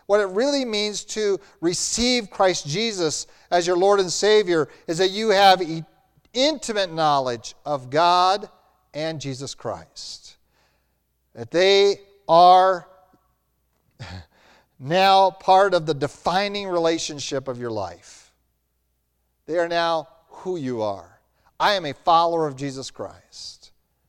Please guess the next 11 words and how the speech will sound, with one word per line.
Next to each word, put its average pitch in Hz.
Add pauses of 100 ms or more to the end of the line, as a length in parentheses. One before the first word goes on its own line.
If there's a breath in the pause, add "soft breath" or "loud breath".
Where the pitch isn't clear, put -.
(760)
He 165
is 170
not 214
just 214
someone 202
I 180
read 196
about. 220
He 156
is 160
someone 196